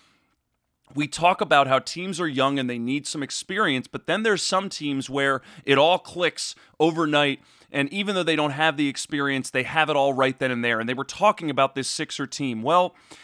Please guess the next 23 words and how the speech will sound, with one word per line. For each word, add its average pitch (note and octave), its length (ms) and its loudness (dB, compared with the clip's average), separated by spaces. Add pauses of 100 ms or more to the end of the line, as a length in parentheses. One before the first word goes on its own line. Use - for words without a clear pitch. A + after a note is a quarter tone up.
(240)
game A3 300 4
one, F3+ 340 4
it D3 140 0
really D#3+ 460 0
looked C#3+ 300 0
like B2+ 280 2
they C3+ 120 0
looked B2 280 -2
young. A2 320 -2 (340)
I C3 120 4
mean, C3 180 2
they D#3+ 140 2
looked E3 240 -2
like C#3 160 2
they C3+ 100 -4
got A#2 260 0
run D#3+ 200 2
off D3+ 160 4
the D#3+ 80 -8
court. C3+ 400 0
They C3 80 -2
were A#2 140 -4
missing C#3 600 -2